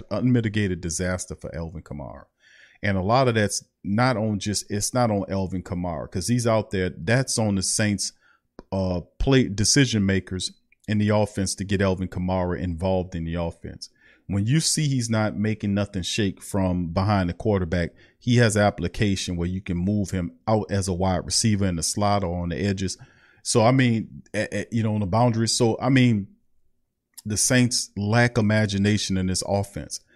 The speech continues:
Alvin Kamara could be used as a wide receiver weapon. If he's not running the ball well, use him as a wide receiver. You can decoy him, uh, put him in plays where you spread the defense, uh, apart, and then you hit him with a power back. For my, uh,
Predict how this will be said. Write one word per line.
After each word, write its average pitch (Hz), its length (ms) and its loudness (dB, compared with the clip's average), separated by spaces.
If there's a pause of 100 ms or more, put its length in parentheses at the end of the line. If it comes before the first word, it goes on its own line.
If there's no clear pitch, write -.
(180)
Alvin 98 280 0
Kamara 101 440 2
could 98 120 -4
be 101 100 0
used 90 320 0
as 85 100 -6
a 92 40 0
wide 87 280 0
receiver 90 360 -4
weapon. 85 280 -2
If 90 80 -2
he's 104 120 0
not 117 240 4
running 117 240 2
the 113 80 0
ball 113 360 4
well, 117 280 2
use 98 260 0
him 101 80 4
as 98 160 2
a 98 40 -2
wide 95 280 2
receiver. 98 400 0
You 87 140 -4
can 87 160 -2
decoy 98 460 0
him, 95 240 -2 (500)
uh, 87 380 -2 (220)
put 123 180 4
him 120 120 6
in 117 100 4
plays 117 440 4
where 98 100 2
you 92 80 0
spread 117 380 4
the 107 80 2
defense, 104 720 2 (260)
uh, 85 300 -4
apart, 117 520 4
and 98 140 -2
then 104 180 2
you 98 140 2
hit 101 140 2
him 95 100 0
with 98 140 2
a - 40 -2
power 131 380 0
back. 64 240 -8 (640)
For 110 100 0
my, 107 340 2
uh, - 200 -12